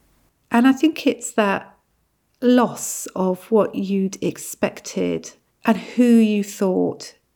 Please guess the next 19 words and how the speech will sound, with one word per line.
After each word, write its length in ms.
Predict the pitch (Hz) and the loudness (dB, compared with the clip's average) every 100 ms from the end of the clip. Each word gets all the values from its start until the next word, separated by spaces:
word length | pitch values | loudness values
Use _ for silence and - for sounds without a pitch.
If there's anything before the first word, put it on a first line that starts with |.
| _ | _
your 160 | - 202 | 0 2
child 560 | - 202 180 170 170 | 2 0 0 0 -4
was. 460 | 185 170 - - - _ _ _ _ _ _ - | -4 -4 -6 -10 -16 _ _ _ _ _ _ -2
And 140 | 240 | 2
I 60 | 269 | 4
think 340 | 269 381 - | 2 -2 0
it's 240 | 285 - - | -2 -2 -4
that 520 | 185 165 - - - - _ _ _ _ _ | -2 -2 -4 -10 -18 -20 _ _ _ _ _
vicarious 720 | - 233 - 254 254 254 196 - | -4 -4 -2 -2 2 2 0 -6
pleasure 540 | - 233 226 - 135 - _ _ _ _ _ _ _ _ - | -6 -2 -2 -4 -8 -12 _ _ _ _ _ _ _ _ -4
that 140 | 226 | -2
you 60 | - | -2
take 640 | - 240 233 - - - | -4 2 2 2 -4 -12
in 120 | - 190 | -6 0
who 140 | 196 | 2
your 140 | 190 | 2
child 380 | 202 208 185 180 | 0 0 -2 0
is. 360 | 214 190 180 - _ _ _ _ _ _ _ _ _ | 0 -2 -4 -10 _ _ _ _ _ _ _ _ _
And 580 | 233 214 208 196 196 - | 0 0 2 0 -2 -8